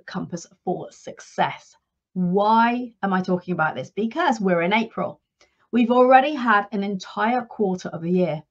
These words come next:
pass us by. So my question to you is, so what have you accomplished? What have been your wins over the last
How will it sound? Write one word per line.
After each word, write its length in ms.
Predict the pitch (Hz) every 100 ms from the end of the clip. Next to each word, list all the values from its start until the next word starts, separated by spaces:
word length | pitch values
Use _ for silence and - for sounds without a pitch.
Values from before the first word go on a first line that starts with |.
| _
pass 320 | - 156 156
us 120 | 175 -
by. 420 | 262 269 - - _ _ - - - -
So 100 | 196
my 140 | 185 190
question 480 | - 277 - 233
to 120 | 220 208
you 280 | 196 196 -
is, 460 | 269 185 156 185 _ _ -
so 280 | - 196 185
what 420 | 175 190 254 285
have 380 | - 202 185 185
you 400 | 185 165 180 214
accomplished? 680 | 208 - 180 165 175 127 -
What 140 | 190 233
have 140 | 233
been 340 | 269 233 185 -
your 300 | 196 196 175
wins 480 | 196 185 123 117 - - - - -
over 480 | 208 208 190 202 208
the 160 | 208 214
last 440 | 185 156 175 -